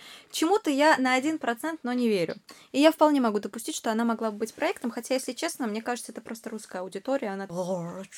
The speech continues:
Но, а, месседж-то ее, по-моему, логичен. How dare you? Типа, вы ради того, чтобы удовлетворить свои потребности сейчас, совсем не подумали о том, как будем жить мы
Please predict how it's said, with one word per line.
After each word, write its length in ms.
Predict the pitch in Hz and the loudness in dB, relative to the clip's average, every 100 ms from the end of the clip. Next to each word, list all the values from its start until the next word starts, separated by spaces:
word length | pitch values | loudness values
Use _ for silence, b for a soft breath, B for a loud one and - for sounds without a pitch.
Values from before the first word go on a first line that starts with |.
| - - - _ | -18 -18 -20 _
Но, 460 | 247 285 330 262 - | 8 10 12 10 6
а, 140 | - 247 - | 4 2 2
месседж-то 580 | 240 294 302 277 - | 2 4 2 0 0
ее, 480 | 233 233 254 240 196 - - 226 | 2 4 4 4 2 -4 -16 -6
по-моему, 640 | 226 226 226 208 190 185 - | 0 4 4 2 -2 -8 -8
логичен. 680 | 208 202 190 302 - 233 208 _ _ _ - | 0 0 2 -2 -2 -6 -6 _ _ _ -4
How 140 | 214 196 | -4 2
dare 180 | 214 277 | 4 4
you? 240 | 277 208 - b b | 2 -2 -6 b b
Типа, 400 | 254 240 220 - b b 214 | -4 2 2 2 b b -2
вы 360 | 202 285 311 - | 8 12 12 10
ради 440 | 240 254 269 240 | 8 10 10 8
того, 440 | 233 226 202 247 240 | 4 4 6 6 6
чтобы 320 | - 208 214 | 2 -2 -2
удовлетворить 840 | 220 - 196 214 202 214 220 240 | -2 0 2 2 2 4 4 2
свои 240 | - 214 208 | -2 -2 -2
потребности 680 | 208 202 233 208 196 - | 0 4 6 6 2 -8
сейчас, 440 | 196 - - 262 294 | -12 -12 -2 0 2
совсем 420 | 233 - 247 226 | 0 0 2 2
не 80 | 208 | 2
подумали 540 | 208 202 214 208 196 202 | 0 2 2 2 0 -2
о 100 | 196 | -2
том, 240 | - 285 | 2 2
как 200 | 233 202 | 0 -2
будем 280 | 208 220 196 | -2 0 -2
жить 260 | 202 196 190 | -4 -6 -6
мы 180 | 180 | -10